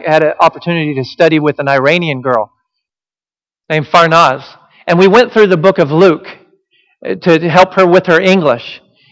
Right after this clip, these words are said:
But as she was reading, she was taking this in, and she actually seemed to have fallen in love with Jesus. Loved him. Would read stories about the good things that he did and just, just beam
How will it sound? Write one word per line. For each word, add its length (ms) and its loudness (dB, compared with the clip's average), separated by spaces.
But 180 0
as 220 4
she 180 -2
was 220 2
reading, 400 2
she 160 -4
was 180 0
taking 420 0
this 220 0
in, 160 4
and 100 0
she 400 -4
actually 600 2
seemed 480 -2
to 160 2
have 180 4
fallen 480 4
in 140 2
love 340 4
with 240 -2
Jesus. 600 -4
Loved 360 2
him. 220 -8
Would 160 2
read 220 0
stories 420 4
about 240 4
the 80 -2
good 300 2
things 260 0
that 100 2
he 120 0
did 260 6
and 160 0
just, 320 -2
just 300 -2
beam 480 0